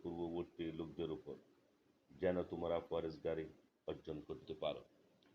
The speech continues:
গণনার কয়েকটি দিনের জন্য, অতঃপর তোমাদের মধ্যে যে অসুখ থা-, আহ, অসুখ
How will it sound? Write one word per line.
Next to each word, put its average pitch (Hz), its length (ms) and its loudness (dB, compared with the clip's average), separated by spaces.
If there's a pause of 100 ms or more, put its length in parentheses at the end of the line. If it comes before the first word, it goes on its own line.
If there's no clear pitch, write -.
(4000)
গণনার 101 420 8
কয়েকটি 104 440 2
দিনের 104 360 -2
জন্য, 98 420 -2 (220)
অতঃপর 101 460 -4 (100)
তোমাদের 101 400 -4
মধ্যে 98 400 -2
যে 98 300 -4 (600)
অসুখ 95 280 -2 (120)
থা-, - 120 -10
আহ, 95 200 -4 (100)
অসুখ 98 360 -6